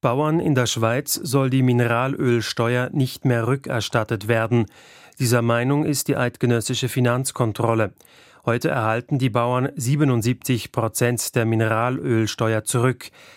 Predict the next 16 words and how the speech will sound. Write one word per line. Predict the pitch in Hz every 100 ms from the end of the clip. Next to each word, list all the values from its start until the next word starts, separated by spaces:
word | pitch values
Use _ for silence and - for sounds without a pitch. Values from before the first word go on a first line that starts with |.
| _ -
Das | 107
entspricht | 110 - 127 123 - 123
jährlich | 117 131 139
insgesamt | 135 117 - 110 113 120 120
rund | 120 113
fünfundsechzig | - 143 120 113 113 110 - - 107 -
Millionen | 120 110 110 117 123
Franken. | - 120 123 - 123 104 - - - - -
Das | 123
sei | 139 131 165
eine | 147 135 127
veraltete | 131 120 123 135 - 135
Politik, | 127 127 123 147 147 -
schreibt | - 120 110 -
die | 110
Finanzkontrolle. | 120 117 117 - 123 113 120 120 117